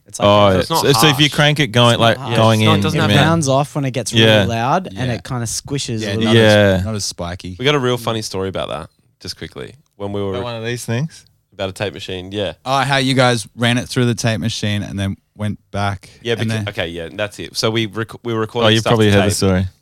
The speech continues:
Speaker 3: Yeah, we were recording
Speaker 1: I've
Speaker 3: stuff
Speaker 1: not.
Speaker 3: to tape and it was really, um, sounding great. And Dean Tusa, who was, like, producing the songs, was like, "Man, this just sounds so much better than fucking putting it on the computer." He's like, "Listen to the difference." And he's like,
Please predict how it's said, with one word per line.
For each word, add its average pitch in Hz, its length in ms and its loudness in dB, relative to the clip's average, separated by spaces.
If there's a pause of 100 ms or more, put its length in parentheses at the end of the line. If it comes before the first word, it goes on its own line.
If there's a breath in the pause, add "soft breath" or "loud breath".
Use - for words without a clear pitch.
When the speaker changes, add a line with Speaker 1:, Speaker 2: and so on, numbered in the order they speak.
Speaker 3:
Yeah, 67 140 -16
we 62 80 -20
were 104 80 -8
recording 120 320 -6
Speaker 1:
I've 113 60 -6
Speaker 3:
stuff 110 140 -4
Speaker 1:
not. 101 60 -6
Speaker 3:
to - 60 -8
tape 95 240 -6
and 92 80 -8
it - 60 -12
was 87 180 -14
really, 87 400 -8
um, 78 280 -10
sounding 80 300 -10
great. 69 260 -12 (420)
And 90 260 -8
Dean 87 340 -10
Tusa, 82 320 -10
who 87 100 -16
was, 80 140 -14 (180)
like, 76 220 -14
producing 82 380 -16
the 78 60 -16
songs, 76 360 -14
was - 100 -12
like, 71 220 -16 (480)
"Man, 92 320 0
this - 300 -10 (140)
just - 200 -14
sounds 87 280 -4
so 92 200 -4
much 82 200 -6 (120)
better 90 240 -6
than 78 140 -12
fucking 92 440 -12
putting 90 220 -10
it 85 80 -10
on 80 80 -10
the 80 60 -12
computer." 87 320 -12
He's 78 120 -12
like, 82 140 -12
"Listen 110 220 -6
to 107 40 -2
the 98 60 -2
difference." 80 400 -8
And 92 80 -10
he's 85 100 -12
like, 80 160 -10